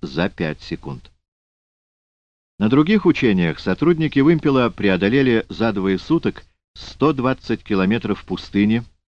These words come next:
на Аграханском полуострове среди скорпионов, змей и прочей живности,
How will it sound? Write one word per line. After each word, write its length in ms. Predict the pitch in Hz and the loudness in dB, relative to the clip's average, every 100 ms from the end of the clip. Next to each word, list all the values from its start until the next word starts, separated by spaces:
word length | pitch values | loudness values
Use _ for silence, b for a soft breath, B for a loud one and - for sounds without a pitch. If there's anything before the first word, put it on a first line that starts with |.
| _ _ _ | _ _ _
на 420 | 87 95 95 92 78 _ _ _ _ - | 0 2 2 0 -4 _ _ _ _ -2
Аграханском 920 | 98 90 98 - 104 92 - 95 87 | -2 0 -2 0 -2 -2 -4 -6 -2
полуострове 760 | 92 92 90 - 87 85 82 - _ _ | -2 0 -2 -4 -4 -2 -2 -6 _ _
среди 360 | - 90 85 87 | -4 -2 -2 -4
скорпионов, 760 | - 87 - 92 120 113 82 | -2 -4 0 0 2 0 -4
змей 420 | 69 82 110 101 - _ _ | -4 0 0 -2 -6 _ _
и 160 | - 95 | -4 -2
прочей 480 | - 101 95 - 87 | 0 2 2 2 -2
живности, 640 | 90 127 113 104 - 95 | 0 0 0 -6 -4 -4